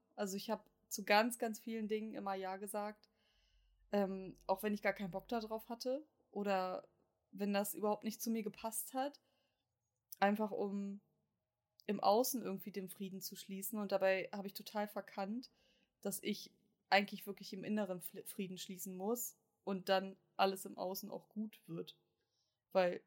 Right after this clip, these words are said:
die Leute mögen lieber das Authentische von mir,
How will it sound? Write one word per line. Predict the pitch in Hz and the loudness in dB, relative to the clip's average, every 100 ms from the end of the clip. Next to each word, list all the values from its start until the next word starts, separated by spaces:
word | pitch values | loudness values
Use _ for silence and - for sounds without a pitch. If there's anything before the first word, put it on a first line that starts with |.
| _ _ | _ _
die | 202 | -4
Leute | 190 196 190 202 190 - | 4 4 4 0 -4 -2
mögen | 202 208 196 202 196 | 0 0 -2 -4 -6
lieber | 202 208 202 | -6 2 4
das | 190 190 - | 4 2 -2
Authentische | 180 - 208 202 214 214 | -6 -6 -8 -6 -6 -6
von | 214 202 | -8 -6
mir, | 208 214 220 | -6 -6 -6